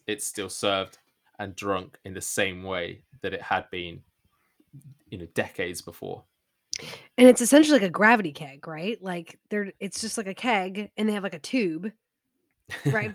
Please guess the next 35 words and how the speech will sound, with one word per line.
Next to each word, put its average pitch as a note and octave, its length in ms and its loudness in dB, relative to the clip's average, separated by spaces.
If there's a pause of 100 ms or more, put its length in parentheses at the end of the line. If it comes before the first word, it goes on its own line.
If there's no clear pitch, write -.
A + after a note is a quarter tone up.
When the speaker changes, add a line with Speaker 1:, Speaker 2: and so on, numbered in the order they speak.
Speaker 1:
<laughs> - 60 -20
Speaker 2:
Just C#4+ 200 -2
the F4 60 2
way E4 60 6
you're D4 180 6
describing B3+ 560 2
it, C#4+ 160 0
like, A3+ 400 -4
or B3+ 120 4
please G#3+ 320 4
just A2 100 2
Speaker 1:
Yeah. - 40 -2
Speaker 2:
describe F#3 340 -6
it. D#3+ 220 -14
<laughs> - 920 2
Speaker 1:
Yeah, D3 360 6 (420)
it's D3+ 160 -2
mad. D3 420 2
So, C3+ 280 6 (840)
I, - 260 -6
I've C3+ 80 -2
been D#3 140 4
to D3+ 120 2
Hanoi B2 260 2
four B2+ 260 0
times G#2+ 380 -2
now, F2+ 360 -6
and F#2+ 480 -4 (920)
the A#2 120 -12
fourth C3 400 0
time G#2+ 280 2
was G2+ 120 -6
when G2 100 -4
I F#2+ 80 -2
was F#2+ 240 -8